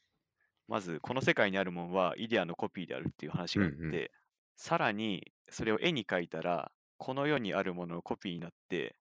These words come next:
Speaker 1: つまりイデアのコピーのさらにコピーっていう風になって、プラトンが言うには、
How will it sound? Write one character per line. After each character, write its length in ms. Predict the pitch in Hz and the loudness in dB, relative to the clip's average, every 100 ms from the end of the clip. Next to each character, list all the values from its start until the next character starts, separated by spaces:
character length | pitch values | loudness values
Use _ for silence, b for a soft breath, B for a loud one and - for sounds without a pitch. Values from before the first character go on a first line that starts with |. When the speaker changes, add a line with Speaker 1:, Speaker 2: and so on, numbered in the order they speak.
| _ | _
Speaker 1:
つ 140 | - | -2
ま 100 | 113 | 0
り 80 | 95 | 0
イ 160 | - 147 | 0 4
デ 100 | 135 | 4
ア 80 | |
の 100 | 90 | 4
コ 140 | - 160 | 0 0
ピ 440 | - 104 82 - _ - | 0 -4 -4 -8 _ -2
ー 40 | |
の 100 | 151 | -2
さ 120 | 160 131 | 2 2
ら 80 | |
に 80 | 98 | 2
コ 140 | 104 110 | 2 0
ピ 140 | 98 | 0
ー 160 | 87 85 | -4 -6
っ 40 | - | -8
て 80 | |
い 120 | 80 78 | -8 -8
う 60 | - | -10
風 140 | - 104 | -6 -6
に 60 | |
な 80 | 87 | -6
っ 40 | - _ | -10 _
て、 280 | 78 - - | -4 -4 -10
プ 100 | - | 0
ラ 80 | 160 | 0
ト 140 | 127 117 | 2 2
ン 20 | |
が 140 | 107 | 4
言 160 | 107 104 | 4 2
う 20 | |
に 100 | 90 | 2
は、 380 | 98 98 90 | 4 4 4